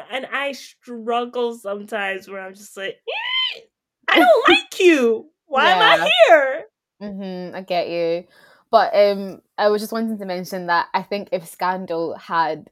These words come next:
Speaker 2: correction, or, yeah, correction of The Capture, whatever, that show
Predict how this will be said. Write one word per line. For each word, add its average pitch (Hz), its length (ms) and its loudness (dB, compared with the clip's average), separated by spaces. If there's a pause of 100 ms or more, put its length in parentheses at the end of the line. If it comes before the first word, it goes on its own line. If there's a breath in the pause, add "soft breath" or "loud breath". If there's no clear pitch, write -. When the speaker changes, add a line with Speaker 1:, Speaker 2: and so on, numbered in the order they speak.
Speaker 2:
correction, 175 800 -8 (380)
or, 147 320 -12
yeah, 156 200 -6
correction - 460 -10
of 147 80 -16
The 143 80 -10
Capture, - 380 -12
whatever, 165 480 -10 (1040 soft breath)
that 247 440 2 (680)
show 254 600 2